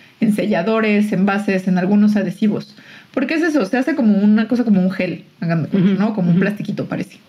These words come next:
Speaker 1: Ujú.
Speaker 2: Ahora, también está en los alimentos cuando las verduras que tienen un aminoácido en particular que se llama asparagina, como las papas,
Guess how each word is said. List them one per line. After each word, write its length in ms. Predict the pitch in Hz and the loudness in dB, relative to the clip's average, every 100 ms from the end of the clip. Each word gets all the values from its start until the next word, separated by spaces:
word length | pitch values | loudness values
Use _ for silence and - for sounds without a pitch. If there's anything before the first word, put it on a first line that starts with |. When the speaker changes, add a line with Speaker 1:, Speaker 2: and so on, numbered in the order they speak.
| _ | _
Speaker 1:
Ujú. 220 | 202 - 147 - - - | -6 -6 -6 -10 -16 -6
Speaker 2:
Ahora, 240 | 233 240 226 | -4 -2 -2
también 260 | 254 285 | 0 2
está 140 | 330 302 | 0 0
en 60 | |
los 100 | 294 | 0
alimentos 760 | 269 254 254 196 175 170 190 - - _ - - _ _ - _ - | 2 2 2 0 0 0 0 -6 -14 _ -20 -20 _ _ -20 _ -4
cuando 760 | 285 330 339 240 190 185 453 - _ _ _ _ - _ | 0 2 4 4 2 0 -4 -8 _ _ _ _ -20 _
las 320 | 240 196 247 277 | -2 0 0 -2
verduras 500 | 269 226 180 170 175 | 0 0 0 -2 -4
que 100 | - | -4
tienen 340 | 170 170 175 | 0 2 4
un 140 | 180 | 4
aminoácido 540 | 190 185 156 151 - 156 | 4 2 2 0 0 0
en 80 | 147 | 0
particular 500 | 127 165 151 143 139 | -2 -4 -2 -2 -4
que 80 | |
se 100 | - 156 | -2 0
llama 200 | 151 143 | 2 0
asparagina, 640 | 135 160 139 240 185 151 - | -2 -4 -2 0 0 -2 -4
como 280 | 190 175 185 | 0 2 2
las 160 | 226 | 0
papas, 420 | 233 240 185 - | -4 -4 -4 -6